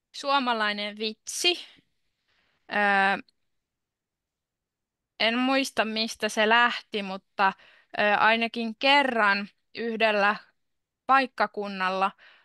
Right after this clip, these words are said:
ö, oli tarjolla ilmaisia ämpäreitä. Ja sitten yksi koruliike antoi ilmaisia timantteja, niin, ö, suomalaisia oli enemmän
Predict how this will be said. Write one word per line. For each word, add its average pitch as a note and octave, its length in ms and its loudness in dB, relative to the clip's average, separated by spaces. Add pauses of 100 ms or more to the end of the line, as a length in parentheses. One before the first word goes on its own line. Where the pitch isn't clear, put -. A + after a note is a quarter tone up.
(140)
ö, - 40 -2 (500)
oli G#3 240 -2
tarjolla A#3 720 2
ilmaisia A3+ 720 -2 (120)
ämpäreitä. C#4 760 -2 (1400)
Ja G#3 360 4 (200)
sitten B3 560 -4
yksi B3 540 -4 (380)
koruliike A3+ 840 2 (120)
antoi G#3+ 460 -2
ilmaisia A#3 720 -2
timantteja, G#3 840 -2 (460)
niin, G3+ 320 -2
ö, - 800 0
suomalaisia G#3+ 840 2
oli G3+ 160 -4
enemmän G#3 560 0